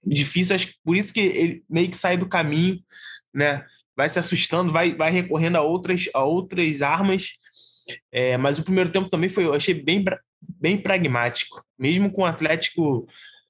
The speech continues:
meio mal ali, meio sem saber o que fazer, eu fui, eu achei bem pragmático.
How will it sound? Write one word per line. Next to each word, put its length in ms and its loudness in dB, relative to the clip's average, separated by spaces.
meio 220 2
mal 320 2
ali, 220 0
meio 180 0
sem 100 -2
saber 220 2
o 100 -2
que 60 -10
fazer, 260 0
eu 60 0
fui, 200 -4
eu 60 2
achei 180 2
bem 140 0
pragmático. 680 -2